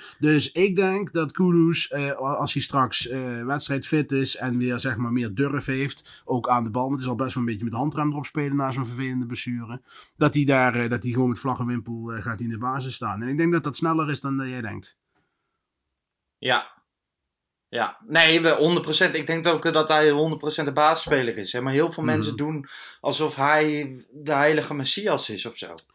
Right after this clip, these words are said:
Speaker 1: Nee, nee, zeker niet. Maar hij heeft wel veel indruk gemaakt in die paar wedstrijden. Het waren een paar
Speaker 2: Ja.
Speaker 1: wedstrijden, dat zei ik er eerlijk bij. Maar hij heeft wel veel indruk gemaakt. En, eh, hij heeft een bepaald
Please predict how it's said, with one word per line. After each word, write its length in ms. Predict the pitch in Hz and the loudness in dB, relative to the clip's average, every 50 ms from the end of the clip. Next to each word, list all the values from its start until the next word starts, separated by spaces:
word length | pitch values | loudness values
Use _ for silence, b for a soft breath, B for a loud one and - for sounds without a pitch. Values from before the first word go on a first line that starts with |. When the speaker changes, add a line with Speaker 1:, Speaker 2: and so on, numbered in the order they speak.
| b b b b | b b b b
Speaker 1:
Nee, 420 | b 110 120 120 120 123 123 123 120 | b -6 -4 -4 -2 -2 -2 -2 -2
nee, 200 | 117 110 113 113 | -4 -4 -4 -4
zeker 320 | - 127 117 113 - 120 | -4 -4 -4 -6 -6 -6
niet. 160 | 113 113 101 | -6 -4 -2
Maar 100 | 123 127 | 0 2
hij 80 | 131 147 | 2 2
heeft 120 | 147 117 | 4 4
wel 240 | 151 165 175 180 156 | 4 4 6 4 4
veel 280 | - - 170 170 165 156 | 2 4 4 4 4 4
indruk 340 | 156 175 175 151 147 139 | 2 2 2 2 2 2
gemaakt 300 | - 143 143 139 135 131 | 2 2 4 4 2 2
in 60 | - 127 | 0 -2
die 120 | 127 127 | 0 0
paar 200 | 143 139 127 120 | 0 0 0 0
wedstrijden. 400 | 110 107 101 - 135 156 185 202 | 0 -2 -4 -2 0 0 0 2
Het 100 | 180 208 | 2 4
waren 120 | 202 190 | 4 4
een 120 | 170 147 - | 2 4 4
paar 180 | 180 170 165 | 6 6 6
Speaker 2:
Ja. 60 | 151 156 | 6 4
Speaker 1:
wedstrijden, 380 | 165 - - - 139 123 123 | 0 0 0 0 2 2 2
dat 100 | 131 123 | 2 0
zei 180 | - 160 139 139 | 0 2 2 2
ik 80 | 131 - | 0 -2
er 60 | 131 | -4
eerlijk 280 | 117 135 131 123 117 110 | -4 -4 -4 -4 -4 -4
bij. 260 | 113 107 110 131 135 - | -4 -2 -2 -2 -4 -6
Maar 160 | - - - - | -8 -10 -2 2
hij 140 | 135 135 | 2 4
heeft 120 | 135 123 139 | 4 4 2
wel 140 | 160 160 131 | 2 2 2
veel 180 | 123 123 120 | 0 -2 -2
indruk 300 | 123 131 135 113 107 - | -2 -2 -4 -4 -8 -10
gemaakt. 360 | - 107 98 - - - - | -10 -8 -8 -8 -8 -8 -10
En, 220 | 113 113 120 120 120 | -10 -8 -6 -6 -6
eh, 120 | 117 113 | -4 -2
hij 100 | 131 143 | 0 2
heeft 160 | 156 147 - | 2 2 4
een 80 | 165 151 | 4 4
bepaald 580 | 147 139 - 160 160 156 151 151 147 - - | 4 4 4 2 4 4 4 2 0 -4 -6